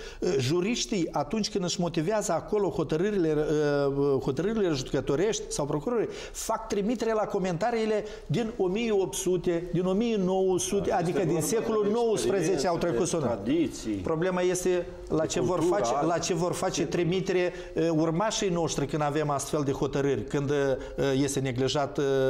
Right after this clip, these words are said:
Speaker 1: dreptul în Republica Moldova și se inventează dreptul. De aceea avem nevoie de a merge încolo, de a vedea cum este tratat dreptul în Occident, cum este respectat tot ce înseamnă sistemul de drept. Ori noi încercăm să demonstrăm că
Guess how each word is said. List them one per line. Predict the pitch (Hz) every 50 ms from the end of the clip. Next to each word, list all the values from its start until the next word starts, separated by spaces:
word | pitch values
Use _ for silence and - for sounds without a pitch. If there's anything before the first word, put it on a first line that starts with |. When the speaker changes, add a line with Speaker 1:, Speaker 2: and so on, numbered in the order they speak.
| 131 131 131 131 127 123 120
Speaker 1:
dreptul | 120 135 143 143 139 143 131
în | 131
Republica | 127 127 - - 135 131 131 - 135
Moldova | 127 131 135 139 135 151 139 135 120
și | -
se | - 135
inventează | 127 123 123 127 120 123 143 139 127 127
dreptul. | 117 131 127 117 - - 101 - - - -
De | - - 123
aceea | 120 110 - 240 240 220 202
avem | 175 156 170 160
nevoie | 151 156 147 135 151 160 151 143
de | 127 135
a | 131
merge | 127 139 156 156 139
încolo, | 147 135 123 - 139 151 180 208 180 - - - - - - -
de | - 131
a | 135 123
vedea | 117 123 117 110 143 175 180 139 - - - - - -
cum | - 175 185 170 139 - - - - - - - - - - - - - - - - 113 104 101 120
este | 160 185 - - 143
tratat | 123 127 123 123 120 - 135 110 101
dreptul | 123 131 143 139 - 139 123 127 -
în | 143 127
Occident, | 131 123 - - - 113 95 101 143 190 180 - - - - - -
cum | - 156 139
este | 135 156 147 - - 139
respectat | 127 123 110 - - 117 101 - - - 165 202 190 - - - - - - - -
tot | 151 156 143
ce | - -
înseamnă | 131 120 - - 135 135 131 120
sistemul | 107 - - - - 135 123 120 117
de | 117
drept. | 113 104 117 104 92 - - - - - -
Ori | 131 131 120 123
noi | 156 190 196
încercăm | 180 156 - 151 135 131 - 180 202 202
să | - - -
demonstrăm | 147 156 147 147 147 - - - 170 175 160
că | 147 - 160 156 147 147